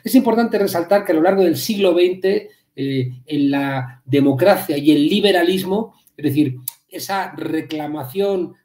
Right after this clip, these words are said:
de justicia y esa reclamación de individualismo y de control, ¿no? de, del poder para no interferir en los individuos, han ido encontrándose.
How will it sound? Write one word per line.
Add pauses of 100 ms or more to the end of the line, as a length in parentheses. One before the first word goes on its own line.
de
justicia (500)
y
esa
reclamación (200)
de
individualismo
y
de
control,
¿no?
de,
del
poder
para
no
interferir (240)
en
los
individuos, (180)
han
ido
encontrándose.